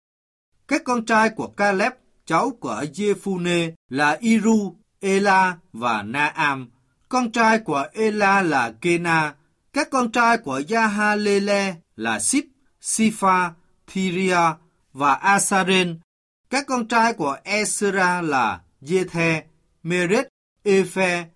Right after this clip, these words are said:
và Yalon. Vợ người Ai Cập của Meret sanh Miriam, Samai và Jitbak, người trở thành cha của Ektemoa.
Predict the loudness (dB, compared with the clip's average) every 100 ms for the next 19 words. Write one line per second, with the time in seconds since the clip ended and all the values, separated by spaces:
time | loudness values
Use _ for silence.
0 | _ -8 -4 -4 -6 -6 -4 0 2 0
1 | -4 _ _ _ -4 -2 0 2 2 2
2 | 0 0 -4 -4 -8 -8 -2 2 2 0
3 | -2 -4 0 0 0 -6 -4 -2 0 -2
4 | 0 0 0 -4 _ _ _ -8 -2 0
5 | 2 0 -2 -6 -16 -12 -4 -4 -4 -8
6 | -12 -4 0 0 -2 _ _ _ _ -6
7 | 2 2 2 -2 -2 -2 0 2 2 2
8 | -4 -4 -6 -6 -2 0 0 -2 -4 0
9 | 2 2